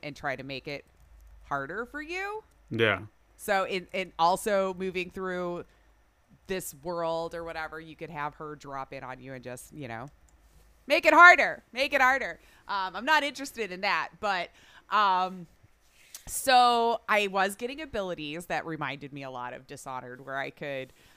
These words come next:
Speaker 1: um, s-, shoot forward real fast, like you pick a point and it would zip you there. I remember doing that in Dishonored. Um, I did have a good time, though, with just being able to kill everyone with a knife or a machete.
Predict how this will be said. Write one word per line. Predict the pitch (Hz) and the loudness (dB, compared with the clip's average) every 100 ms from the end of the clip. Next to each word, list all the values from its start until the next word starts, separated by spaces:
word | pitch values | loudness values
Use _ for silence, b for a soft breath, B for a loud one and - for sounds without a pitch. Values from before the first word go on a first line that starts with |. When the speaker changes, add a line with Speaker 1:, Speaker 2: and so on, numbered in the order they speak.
| _ | _
Speaker 1:
um, | 160 143 - | -8 -6 -6
s-, | - - | -8 -8
shoot | - - - 226 202 - | -10 -10 -8 -8 -10 -10
forward | - 202 190 196 196 180 | -4 -2 -2 -2 -4 -2
real | 180 | -4
fast, | 180 175 156 185 - | -2 0 2 0 -6
like | 170 | -10
you | 170 | -10
pick | 147 170 | -12 -10
a | 160 | -12
point | - 175 165 170 | -6 -6 -6 -8
and | 165 165 | -10 -10
it | |
would | 151 151 147 139 | -6 -6 -6 -8
zip | 151 165 | -8 -6
you | 160 | -6
there. | 151 151 151 165 - | -6 -4 -4 -6 -4
I | 170 | -4
remember | 170 165 160 160 | -4 -4 -6 -8
doing | 156 147 143 | -8 -8 -6
that | 143 139 | -6 -6
in | 147 | -8
Dishonored. | 147 151 147 143 147 156 - b b - | -12 -10 -8 -8 -10 -12 -14 b b -2
Um, | 185 180 180 175 - | 2 2 2 -2 -2
I | 220 | -4
did | 220 403 | -2 0
have | 494 508 | 2 2
a | |
good | 392 381 | 2 0
time, | 302 277 302 392 | 4 8 8 6
though, | 320 285 | 4 4
with | 269 - | 2 0
just | 262 254 | -2 -2
being | 247 | -4
able | 226 226 | -4 -4
to | 233 | -4
kill | 233 226 208 | -4 -4 -2
everyone | 196 190 208 202 | -2 -2 -2 -2
with | 202 | -4
a | 185 | -4
knife | 170 156 175 190 | -2 -2 -2 -6
or | 185 | -6
a | |
machete. | 170 165 165 151 180 254 311 | -4 -6 -4 -4 -4 -8 -8